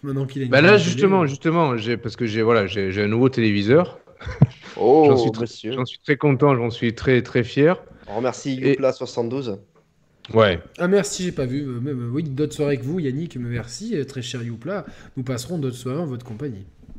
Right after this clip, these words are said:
Speaker 2: Et en fait, j'ai, j'ai, j'ai laissé une place libre sur la, la gauche de mon meuble télé pour la P S cinq.
Speaker 3: Hmm.
Speaker 2: Et je comptais la mettre vraiment à l'extrémité gauche du meuble télé.
Speaker 1: C'est pas un mètre cinquante,
Speaker 2: Et
Speaker 1: c'est combien il fait ton enfant ?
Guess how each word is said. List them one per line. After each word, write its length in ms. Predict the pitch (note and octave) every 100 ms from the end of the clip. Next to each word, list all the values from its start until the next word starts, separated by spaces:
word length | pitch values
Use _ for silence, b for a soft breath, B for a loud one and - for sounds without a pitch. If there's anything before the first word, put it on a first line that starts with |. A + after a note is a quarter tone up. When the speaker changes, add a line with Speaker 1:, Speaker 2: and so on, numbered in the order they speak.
| - - D3+
Speaker 2:
Et 80 |
en 180 | C#3 C#3
fait, 160 | F#3 E3
j'ai, 160 | D3+
j'ai, 220 | C3+ D#3 C#3+
j'ai 140 | C#3+
laissé 260 | C#3+ C3+ E3+
une 140 | D#3
place 320 | C3+ D3+ C3
libre 420 | C#3+ D3+ E3 B2 B2
sur 200 | - A#2
la, 280 | A2+ A2
la 140 | G#2+ A2
gauche 300 | A2+ C#3 A#2+
de 60 |
mon 120 | A#2 B2
meuble 160 | B2
télé 280 | - A#2 D3+
pour 160 | D3 A#2
la 100 | A2
P 140 | B2
S 180 | A2 -
cinq. 360 | D3 F3 - _ G#2+
Speaker 3:
Hmm. 100 | A#2
Speaker 2:
Et 500 | - _ _ - -
je 60 |
comptais 180 | B2+ A#2+
la 80 | C3
mettre 300 | C#3+ C#3 B2
vraiment 220 | C3 D#3+
à 40 |
l'extrémité 540 | C3 B2+ C#3+ C3+ B2+ B2+
gauche 240 | C#3 C3
du 100 | A#2+
meuble 220 | A#2+ C3+
télé. 400 | C3 A#2+ C3+ F#3+
Speaker 1:
C'est 180 | G#3 B2
pas 80 | A#2+
un 140 | A2+
mètre 160 | A#2 A#2+
cinquante, 420 | B2 B2 G3+ D#3
Speaker 2:
Et 40 | -
Speaker 1:
c'est 80 |
combien 220 | B2 D3+ E3
il 80 |
fait 140 | C#3 D3+
ton 160 | C#3
enfant ? 380 | B2+ A#2+ B2+ A#2+